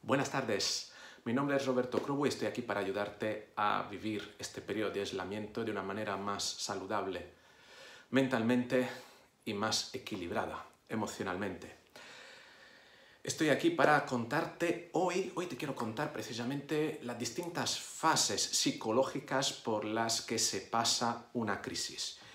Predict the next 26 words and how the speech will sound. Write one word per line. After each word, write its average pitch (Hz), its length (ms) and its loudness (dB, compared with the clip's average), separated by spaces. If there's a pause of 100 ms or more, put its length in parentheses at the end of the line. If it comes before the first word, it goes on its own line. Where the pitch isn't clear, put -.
(140)
concretamente 104 560 0
esta - 240 -4
crisis 107 500 -2
del 92 640 -4
coronavirus. 104 880 -2 (680)
Eh, 110 100 0
la 120 140 0
tienes 170 300 4
aquí 120 220 0
en 107 100 2
esta - 220 -4
pizarra, 95 720 -2
aquí - 200 -6
detrás, 135 440 0
he - 40 -2
preferido 107 500 -2
poner 104 200 0
la 98 120 -2
pizarra 98 480 -4
aquí - 140 -6
detrás - 300 -4
porque - 240 -4
se - 160 -4
ve 98 100 -2
bastante 98 540 -4
mejor. 98 500 0